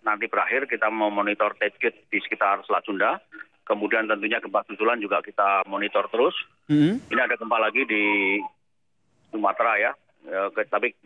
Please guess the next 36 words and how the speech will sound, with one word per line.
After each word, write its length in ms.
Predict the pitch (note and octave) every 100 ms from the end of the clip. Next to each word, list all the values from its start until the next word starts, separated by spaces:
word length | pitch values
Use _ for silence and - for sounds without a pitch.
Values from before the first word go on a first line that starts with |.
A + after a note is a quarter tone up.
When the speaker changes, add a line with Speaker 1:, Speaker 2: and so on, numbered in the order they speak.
| G#2+
Speaker 1:
tidak 240 | G#2+ F#2 - _ _ -
besar 320 | - A#2+ G#2
ini, 240 | G2+ A2+
eh, 680 | F#2 F2+ F2 F2 D#2+ D#2+ D#2+ D#2
tiga. 400 | F#2+ - F#2 D#2+ - _ _ _ _ _ A2
Ini 80 |
barusan 320 | G2+ F#2+ G2+ F#2
gempa 160 | F2
lagi, 320 | F2 F2+ G#2+ - _ _
tapi 240 | G2+ A#2
di 80 | G#2+
Sumatera. 400 | G#2+ G#2 G2 G#2 _ _ _ -
Tapi 160 | G2+ B2+
tidak 240 | A#2+ G#2+ G#2+
signifikan. 400 | A2 G#2+ G2+ F#2 - _ _ _ _ _ _ _ _ _ - - F3+
Speaker 2:
Barusan 400 | E3+ F#3 B3 B3+
ada 240 | F#3 F3
informasi 560 | F3 F3 F3 F3+ G3 F3+
terjadi 320 | F3 F3 D#3+
gempa 240 | F3 E3+
lagi, 400 | E3+ E3+ A#3+ - - -
gempa 320 | E3 E3+ E3+
susu-, 240 | E3+ E3
ini 160 | G3 A#3
termasuk 320 | G#3 F#3 F#3
dalam 160 | E3 E3
gempa 160 | E3+
susulan 400 | E3 F3 A3 F#3+
berarti, 240 | D#3+ D3+ C3+
ya, 40 |
Pak? 100 | B2+ - - - - -
Speaker 1:
Bukan, 220 | - C#3+ B2
bukan. 180 | C#3+ A#2+
Ini 120 | C3 A#2+
di, 140 | G#2 G2+ F#2
di 140 | G2+